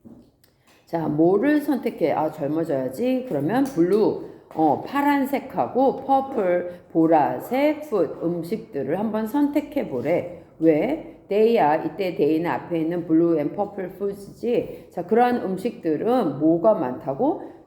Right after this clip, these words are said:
여기 또 어려운 단어 있네. 자, 여기서 A N T I에다만 밑줄 쳐보세요.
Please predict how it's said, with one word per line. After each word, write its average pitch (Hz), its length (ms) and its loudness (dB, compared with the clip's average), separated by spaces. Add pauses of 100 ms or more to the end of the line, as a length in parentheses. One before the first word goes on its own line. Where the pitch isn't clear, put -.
여기 208 260 -2
또 - 460 0 (140)
어려운 262 380 4
단어 190 240 2
있네. 165 640 0 (100)
자, 151 240 0
여기서 190 300 2
A 220 360 4
N 190 280 0
T 294 260 0
I에다만 185 960 0
밑줄 190 560 -6
쳐보세요. 165 920 -4